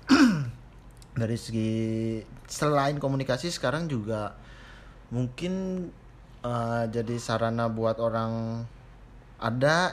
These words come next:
yang di-, ya, ada jadi sarana negatif kayak ajang pamer atau disalahgunakan lah intinya, bukan khusus buat komunikasi aja kayak dulu.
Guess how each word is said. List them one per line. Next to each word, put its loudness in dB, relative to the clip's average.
yang 2
di-, -4
ya, -2
ada 0
jadi -2
sarana 2
negatif 0
kayak -2
ajang -4
pamer -4
atau -10
disalahgunakan 2
lah 4
intinya, -2
bukan -8
khusus -4
buat -2
komunikasi -2
aja -6
kayak -10
dulu. -12